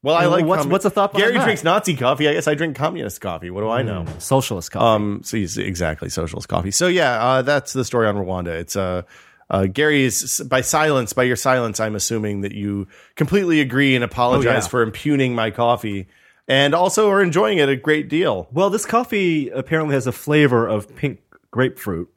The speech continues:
Speaker 2: toasted marshmallow, and boysenberry. I did not taste
Speaker 1: I did
Speaker 2: any of those flavors in the coffee. Not because I had Splenda in it, but
Speaker 1: Yes,
Speaker 2: even,
Speaker 1: because you had
Speaker 2: well,
Speaker 1: Splenda in
Speaker 2: even
Speaker 1: it.
Speaker 2: before I put the Splenda in it, I couldn't taste those flavors.
Speaker 1: Uh-huh. Well, you, you, uh, you know.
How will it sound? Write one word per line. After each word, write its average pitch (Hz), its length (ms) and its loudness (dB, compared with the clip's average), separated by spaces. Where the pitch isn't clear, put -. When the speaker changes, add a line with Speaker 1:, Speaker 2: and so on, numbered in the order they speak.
Speaker 2:
toasted 123 440 0
marshmallow, 143 640 0
and 120 340 -2
boysenberry. 90 680 -4
I 139 120 2
did 143 140 2
not 147 180 0
taste 135 420 -2
Speaker 1:
I 151 140 4
did 185 80 2
Speaker 2:
any 190 260 4
of 160 220 2
those 151 240 2
flavors 127 580 0
in 147 140 0
the 135 80 0
coffee. 131 560 -2
Not 208 220 0
because 214 180 2
I 202 60 4
had 165 80 2
Splenda 185 400 2
in 98 100 -2
it, 101 160 -8
but 135 180 -4
Speaker 1:
Yes, 196 200 2
Speaker 2:
even, 196 120 4
Speaker 1:
because 156 300 2
you 165 80 4
had 185 120 4
Speaker 2:
well, 190 80 4
Speaker 1:
Splenda 160 420 2
in 180 60 2
Speaker 2:
even 180 120 0
Speaker 1:
it. 185 40 0
Speaker 2:
before 185 220 2
I - 20 0
put 185 140 -2
the - 100 -8
Splenda 123 260 2
in 117 120 0
it, 107 240 -2
I 120 80 -2
couldn't 113 200 -4
taste 113 240 -4
those 101 140 -6
flavors. 87 520 -8
Speaker 1:
Uh-huh. 104 280 2
Well, 143 140 6
you, 165 280 2
you, 160 340 0
uh, 156 160 2
you 139 280 -4
know. 113 220 -4